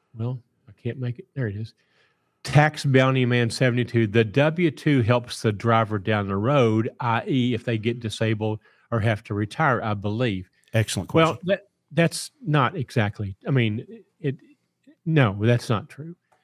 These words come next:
Speaker 1: Um, the W two gives the employee the protections of the, um, the,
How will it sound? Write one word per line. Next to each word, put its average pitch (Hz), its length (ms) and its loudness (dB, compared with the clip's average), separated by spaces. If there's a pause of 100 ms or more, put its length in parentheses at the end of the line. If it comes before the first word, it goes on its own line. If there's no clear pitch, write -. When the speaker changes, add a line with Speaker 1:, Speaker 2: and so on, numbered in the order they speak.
(160)
Speaker 1:
Um, 120 460 0
the 139 200 0
W 151 400 2
two 117 560 2
gives 135 500 0
the 113 180 0 (100)
employee 113 1040 2 (520)
the 117 160 2
protections 120 960 -2 (160)
of 117 420 0
the, 107 460 2 (580)
um, 104 640 -2 (1200)
the, 113 280 0